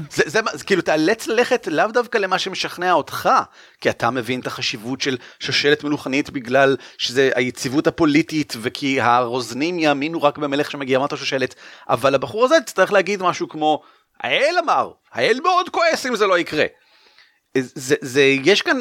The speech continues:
הבדל מאוד גדול, פשוט ב-, ביכולות שלכם לתפוס קונספטים מופשטים מסוימים. או ההפך הגמור, אם אתם מדברים עם מישהו שמגיע מרקע תרבותי ועשיר כל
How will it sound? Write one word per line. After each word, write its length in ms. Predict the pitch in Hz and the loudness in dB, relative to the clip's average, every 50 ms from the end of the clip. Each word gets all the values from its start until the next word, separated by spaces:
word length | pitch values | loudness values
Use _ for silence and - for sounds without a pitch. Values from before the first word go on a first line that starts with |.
| 185 - | -2 -2
הבדל 400 | 143 139 120 117 113 143 180 226 | -2 -2 -2 -2 -2 0 0 0
מאוד 240 | 220 190 185 202 196 | 0 2 2 2 2
גדול, 300 | 190 185 294 381 427 - - | 2 2 2 2 2 2 0
פשוט 360 | - 143 - - - 415 - | 0 -2 0 0 0 0 -2
ב-, 160 | 220 165 170 180 | -4 -6 -6 -6
ביכולות 520 | 151 131 139 147 156 - - 160 180 233 - | -2 0 0 0 0 0 0 2 2 2 2
שלכם 380 | 453 392 - - 247 226 214 202 - - - - - | 0 0 0 0 0 -2 -2 -4 -10 -18 -20 -14 -8
לתפוס 440 | 143 143 - - - - 254 269 - | -6 -6 -6 -6 -4 -2 0 0 0
קונספטים 480 | - 240 196 - - 233 - - 240 220 | -2 -6 -4 -2 -2 -2 -2 -2 -4 -6
מופשטים 440 | 202 - - - 170 - 208 208 202 | -4 -4 -2 -4 -4 -4 -4 -2 -2
מסוימים. 400 | 185 - - 143 123 113 92 - _ _ _ _ _ _ _ _ _ _ _ _ _ _ _ _ _ _ _ _ _ _ _ _ _ _ _ _ _ _ _ - | -2 -2 -2 -2 -2 -2 -4 -6 _ _ _ _ _ _ _ _ _ _ _ _ _ _ _ _ _ _ _ _ _ _ _ _ _ _ _ _ _ _ _ 0
או 180 | 156 160 196 254 | 2 4 4 4
ההפך 420 | 277 262 277 - - - - - | 4 4 2 2 0 0 0 0
הגמור, 580 | 320 277 359 370 349 - 247 143 101 - - _ - - - - - - - _ _ - | 0 0 0 2 2 2 2 2 0 -4 -12 _ -18 -18 -18 -18 -20 -20 -20 _ _ -4
אם 140 | 160 160 165 | -2 0 0
אתם 180 | 170 - 190 | 0 2 2
מדברים 480 | 185 175 175 170 160 165 170 208 226 220 | 2 2 2 2 2 2 0 0 0 -2
עם 80 | 220 190 | -4 -4
מישהו 300 | 208 190 - - 127 110 | -2 -2 -2 -2 -4 -4
שמגיע 500 | - 147 135 131 123 120 143 170 175 170 | -4 -2 0 -2 0 0 2 2 2 2
מרקע 360 | 156 147 139 160 170 - 185 | 2 2 4 4 2 2 2
תרבותי 460 | - 147 127 113 113 117 - 190 202 | 0 0 0 -2 -4 -6 -4 -4 0
ועשיר 540 | 170 170 - - - - - 208 208 220 220 220 | 2 0 2 2 0 0 0 0 0 0 0 0
כל 160 | - - 175 | 0 0 0